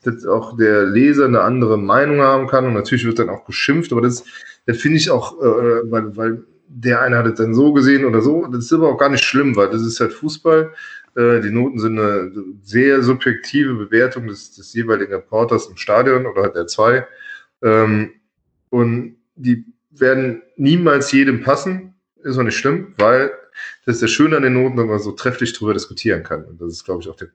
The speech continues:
größte Reiz an denen. Deshalb gehören die auch immer zu den meistgelesenen Artikeln, also mit, mit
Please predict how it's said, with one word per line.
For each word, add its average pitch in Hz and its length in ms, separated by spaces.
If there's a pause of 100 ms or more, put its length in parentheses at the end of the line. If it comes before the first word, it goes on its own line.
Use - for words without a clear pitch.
(160)
größte 120 460
Reiz 127 260
an 123 100
denen. 113 240
Deshalb - 240
gehören 107 200
die 98 60
auch 90 80
immer 104 200
zu 101 160
den 92 300 (760)
meistgelesenen 113 960
Artikeln, 90 480
also 85 240
mit, - 640
mit - 600